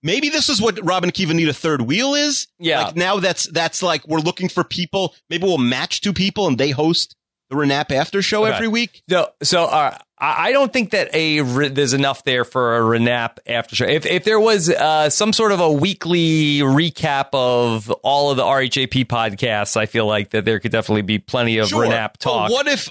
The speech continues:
Speaker 1: what
Speaker 2: on
Speaker 1: if,
Speaker 2: that podcast.
Speaker 1: what if we went much stupider and we went much more narrow? Like,
Speaker 2: Uh,
Speaker 1: yes,
Speaker 2: yeah,
Speaker 1: you could
Speaker 2: I
Speaker 1: do
Speaker 2: don't
Speaker 1: a
Speaker 2: wanna, I, I don't wanna, like, uh, that's a lot of work for
Speaker 1: It's no
Speaker 2: many
Speaker 1: work.
Speaker 2: parties involved.
Speaker 1: It's
Speaker 2: That
Speaker 1: no
Speaker 2: it's no
Speaker 1: work.
Speaker 2: wo-, it's no more work for you.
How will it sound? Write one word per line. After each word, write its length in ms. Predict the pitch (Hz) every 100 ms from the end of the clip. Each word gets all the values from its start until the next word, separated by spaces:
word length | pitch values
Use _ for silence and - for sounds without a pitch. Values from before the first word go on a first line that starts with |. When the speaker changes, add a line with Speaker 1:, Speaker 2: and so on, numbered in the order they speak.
| -
Speaker 1:
what 240 | 175 139
Speaker 2:
on 40 | 147
Speaker 1:
if, 60 |
Speaker 2:
that 260 | 147 147 -
podcast. 480 | 131 110 90 113 175
Speaker 1:
what 100 | -
if 260 | 294 - -
we 140 | 170 214
went 220 | 208 202
much 240 | 185 180 -
stupider 640 | 185 170 110 87 76 - _ _
and 100 | 151
we 60 | 156
went 200 | 156 165
much 320 | 156 165 -
more 140 | 151 127
narrow? 420 | 135 120 80 -
Like, 180 | 143 147
Speaker 2:
Uh, 100 | 165
Speaker 1:
yes, 320 | 233 165 - -
Speaker 2:
yeah, 240 | 170 165 139
Speaker 1:
you 60 |
could 80 | -
Speaker 2:
I 20 |
Speaker 1:
do 60 | 208
Speaker 2:
don't 100 | 254
Speaker 1:
a 20 | 254
Speaker 2:
wanna, 280 | 247 190
I, 220 | - - 185
I 20 |
don't 140 | 226 233
wanna, 280 | 214 180 147
like, 240 | 151 147 156
uh, 80 |
that's 240 | 143 185 -
a 60 | 202
lot 340 | 185 180 185
of 160 | 180 131
work 500 | 131 151 147 135 -
for 400 | - - 139 131
Speaker 1:
It's 160 | 127
no 140 | 123 147
Speaker 2:
many 220 | 170 -
Speaker 1:
work. 100 | 160
Speaker 2:
parties 420 | 175 180 170 139
involved. 680 | 151 135 127 113 101 104 104
Speaker 1:
It's 140 | 131
Speaker 2:
That 80 | 143
Speaker 1:
no 80 | 190
Speaker 2:
it's 160 | 196 254
no 60 | 214 262
Speaker 1:
work. 0 |
Speaker 2:
wo-, 160 | 262 214
it's 240 | 233 - 185
no 320 | 214 240 262
more 360 | 220 220 226
work 460 | 214 202 208 202 -
for 520 | - - 190 175 170
you. 880 | 160 143 165 220 233 120 107 131 160